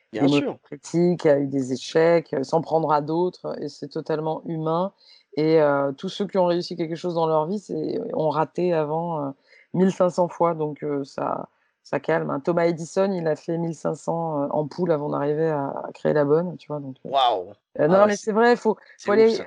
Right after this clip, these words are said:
Speaker 2: euh, moi, je me, je vais chercher souvent dans les, dans l'histoire et dans le, les, les biographies des, des, des grands de ce monde,
Speaker 1: Mhm.
Speaker 2: euh, et tu te rends compte que, voilà, tout le monde, ils sont tous vautrés, quoi. Ford,
Speaker 1: Mhm.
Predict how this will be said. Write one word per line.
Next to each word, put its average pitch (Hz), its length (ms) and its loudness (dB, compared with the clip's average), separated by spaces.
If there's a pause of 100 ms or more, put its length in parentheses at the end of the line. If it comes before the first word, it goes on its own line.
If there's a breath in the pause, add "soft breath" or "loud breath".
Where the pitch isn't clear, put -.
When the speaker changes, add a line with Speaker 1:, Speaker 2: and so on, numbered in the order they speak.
Speaker 2:
euh, - 100 -4
moi, 233 140 2
je 220 120 -4
me, 196 200 -2
je 175 100 -8
vais 185 100 -6
chercher 196 320 -10
souvent 202 280 -6
dans 196 140 2
les, 165 220 -2 (300 soft breath)
dans 165 120 0
l'histoire 190 560 2
et 165 100 -4
dans 165 160 0
le, 151 580 -2 (120)
les, - 480 -8 (280)
les - 220 -8
biographies 156 580 0
des, 143 380 -6 (120)
des, 143 140 -8
des 135 140 -8
grands 151 300 -2
de 135 240 -6
ce - 180 -14
monde, 165 440 -4 (400 soft breath)
Speaker 1:
Mhm. 139 80 -6
Speaker 2:
euh, 139 260 0 (240)
et 139 320 2
tu - 180 -20
te 139 80 -4
rends 135 140 2
compte 160 240 -2
que, - 480 -2
voilà, 147 300 -2
tout - 200 -8
le 156 60 0
monde, 160 180 -2
ils 123 120 -10
sont - 240 -10
tous 185 300 -2
vautrés, 165 360 2
quoi. 135 380 2
Ford, 175 440 4
Speaker 1:
Mhm. 202 80 -2